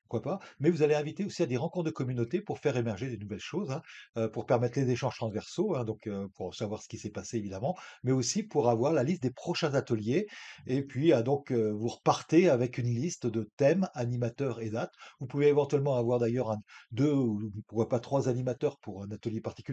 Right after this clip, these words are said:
si, s'ils sont plus en confiance, si vous mettez quelqu'un qui sait un peu plus animer à quelqu'un qui est intéressé par la thématique, mais qui n'ose pas trop pour la première fois.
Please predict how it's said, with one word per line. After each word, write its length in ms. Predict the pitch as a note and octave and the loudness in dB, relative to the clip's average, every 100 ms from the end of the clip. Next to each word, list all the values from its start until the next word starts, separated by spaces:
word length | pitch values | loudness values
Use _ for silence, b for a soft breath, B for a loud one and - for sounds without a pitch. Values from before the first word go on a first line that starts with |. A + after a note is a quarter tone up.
| G#3 | -6
si, 360 | - A#2 F#2+ F#2+ B B B | -6 -6 -6 -6 B B B
s'ils 220 | - G#2+ | -14 -12
sont 160 | - G#2+ | -8 -8
plus 180 | B2+ A#2+ | -4 -2
en 80 | |
confiance, 540 | A2+ B2 - C3+ C#3+ - | -2 -4 -4 -2 -2 -2
si 280 | - A2 A2 | -6 -6 -4
vous 140 | A2+ | -4
mettez 220 | A2+ A#2+ | -4 -4
quelqu'un 320 | A2+ G#2+ B2 | -4 -4 -4
qui 140 | A#2+ - | -6 -6
sait 120 | A#2+ | -6
un 80 | G#2 | -6
peu 140 | A2+ | -6
plus 220 | - A2+ | -8 -4
animer 420 | A2+ A2 A#2 B2+ A#2 B | -2 -2 -2 -2 -6 B
à 80 | G#2+ | -14
quelqu'un 340 | - G#2+ B2 B2 | -8 -6 -6 -6
qui 140 | - | -4
est 140 | A2 | -4
intéressé 360 | A#2 B2 A2+ C3 | -2 -2 -2 -2
par 120 | A#2+ | -2
la 60 | A2 | -2
thématique, 440 | B2 A#2 - C#3 B2 | -2 -4 -4 -8 -8
mais 80 | G#2+ | -8
qui 100 | A2+ | -6
n'ose 160 | A2 | -6
pas 140 | - A2 | -6 -6
trop 240 | - B2+ | -4 -4
pour 160 | B2 G#2 | -4 -6
la 80 | |
première 320 | G2 A2 G#2+ - | -6 -6 -6 -4
fois. 200 | F3+ | -4